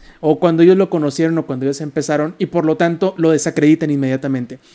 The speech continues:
Creo que lo inteligente ahorita, como lo hemos visto en algunas otras situaciones que hemos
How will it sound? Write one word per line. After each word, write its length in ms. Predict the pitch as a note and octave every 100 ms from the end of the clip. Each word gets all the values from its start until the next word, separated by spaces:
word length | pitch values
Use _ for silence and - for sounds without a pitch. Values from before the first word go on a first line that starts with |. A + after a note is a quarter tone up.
| _ -
Creo 220 | F3+ F#3+
que 100 | A3
lo 140 | G3+
inteligente 500 | E3+ D#3 C3+ C#3 F#3
ahorita, 340 | G3+ G3 F#3+ F#3+
como 220 | D#3 C3
lo 60 | C#3+
hemos 240 | F3 F3
visto 240 | F3 F3+
en 80 | F3+
algunas 320 | C3+ C3 D#3
otras 200 | D#3+ D#3+
situaciones 440 | D#3 E3 C3+ C#3+ C#3
que 100 | D3
hemos 380 | D3 D3 -